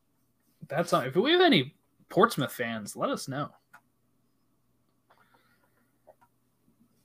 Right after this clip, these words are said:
All right, so Wednesday we have West Ham. Uh, no, sorry, Tuesday we have Southampton versus Brentford.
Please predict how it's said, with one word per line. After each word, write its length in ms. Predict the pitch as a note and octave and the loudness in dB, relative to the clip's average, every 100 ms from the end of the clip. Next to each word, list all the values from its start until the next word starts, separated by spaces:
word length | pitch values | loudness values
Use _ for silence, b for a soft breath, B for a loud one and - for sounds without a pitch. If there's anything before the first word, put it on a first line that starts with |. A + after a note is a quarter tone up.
| _ C4+ | _ 12
All 80 | |
right, 140 | C#4+ D#3+ | 12 12
so 120 | G#3+ | 6
Wednesday 640 | F#3 C4+ D#4 - B3+ C4 | 8 8 8 12 12 12
we 200 | A#3 A#3+ | 8 2
have 300 | G3+ A3 F#3+ | 6 6 6
West 360 | E3 G3+ A#3 - | 8 6 6 4
Ham. 240 | B3+ B3+ - | 2 2 6
Uh, 180 | F#3 | 8
no, 220 | F3 F#3 - | 8 6 2
sorry, 240 | - F#3 C#3 | 4 4 4
Tuesday 420 | - D4 D#4 F3+ | 4 2 6 6
we 100 | D#3 | 6
have 120 | D#3+ D3 | 4 6
Southampton 600 | G3 G3 G3 G#3 A#3+ G3+ | 6 6 2 -2 -2 0
versus 220 | E3 - | 0 -2
Brentford. 420 | - D3+ - A3+ | -2 -2 -2 -4